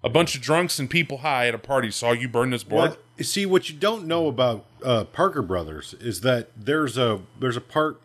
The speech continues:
Speaker 2: in the manufacturing plant of Parker Brothers where, um, when they're laying out the cardboard to make the Ouija board,
Speaker 1: <laughs>
Speaker 2: what they do is they use the bones of the dead and they grind it up, um, and, and they, they use it in the ink when they, when they make, s-, you know,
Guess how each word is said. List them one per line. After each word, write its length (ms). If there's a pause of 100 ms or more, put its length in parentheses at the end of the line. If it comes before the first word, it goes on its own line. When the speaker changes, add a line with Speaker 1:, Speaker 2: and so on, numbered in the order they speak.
(140)
Speaker 2:
in 80
the 60
manufacturing 680
plant 240
of 100
Parker 340
Brothers 420
where, 400 (500)
um, 480
when 160
they're 320
laying 260
out 160
the 80
cardboard 720
to 80
make 200
the 80
Ouija 320
board, 340 (160)
Speaker 1:
<laughs> 180
Speaker 2:
what 140
they 80
do 180
is 120
they 100
use 320
the 80
bones 360
of 60
the 60
dead 560 (200)
and 100
they 100
grind 340
it 80
up, 220 (460)
um, 580 (100)
and, 260
and 200
they, 200 (220)
they 80
use 220
it 80
in 80
the 160
ink 300
when 220
they, 220
when 180
they 100
make, 240 (260)
s-, 180 (100)
you 140
know, 180